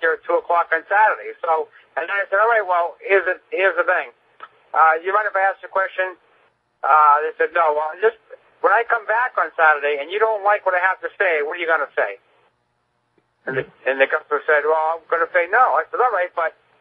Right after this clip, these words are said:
if you do like what I'm gonna say, then what are you gonna say?" "Well, I'm gonna say yes." I said, "All right, so we have it clear. When I come back, you're gonna tell me yes or no, right?" They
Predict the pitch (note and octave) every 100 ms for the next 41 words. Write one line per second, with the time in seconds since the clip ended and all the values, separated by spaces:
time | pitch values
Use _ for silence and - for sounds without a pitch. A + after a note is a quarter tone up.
0 | - - C#3+ C4+ C#4 A3+ F3+ D#3+ D3 C#3+
1 | - D3+ C#3+ C3 C3+ D#3+ D3+ C3+ B2 A2+
2 | - G#2+ G#2 _ _ _ F3+ F3+ F3 E3+
3 | F3+ E3+ F3+ E3+ F3 C3 - C#3+ A#3 G#3+
4 | G3+ F#3 F3+ F#3 F#3+ - G3 E3+ D#3+ E3
5 | E3 E3+ F3 E3+ _ _ - D3+ E3 D#3+
6 | D#3 E3 E3 D#3+ D3+ D3 D#3 D#3+ D#3 C3+
7 | A2+ D3+ F3+ _ _ _ _ _ _ _
8 | _ _ _ _ _ _ _ D#3+